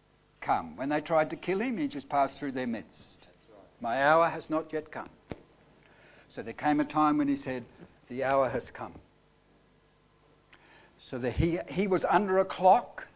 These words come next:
which his Father had designed for him, and he perfectly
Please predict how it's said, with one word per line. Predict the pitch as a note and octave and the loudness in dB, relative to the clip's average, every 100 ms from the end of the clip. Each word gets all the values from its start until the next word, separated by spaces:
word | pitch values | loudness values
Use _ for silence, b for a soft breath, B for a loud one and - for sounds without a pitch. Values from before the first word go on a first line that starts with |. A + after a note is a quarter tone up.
| b b b | b b b
which | D3+ | -8
his | B2 - | -8 -6
Father | - F3 G3+ G3+ | 8 12 12 12
had | G3 D#3+ | 6 2
designed | E3 G3 F3+ F#3+ F3+ | 4 10 10 8 2
for | F3 D#3 | 0 2
him, | G3 A3+ C#4 - - _ _ B B B B | 2 2 0 -4 -18 _ _ B B B B
and | D#3 | -4
he | B2 C3+ - - | -2 -4 -4 -2
perfectly | F#3+ G#3 G#3 A3 A3 G3+ G3+ | 0 2 2 0 0 -2 -2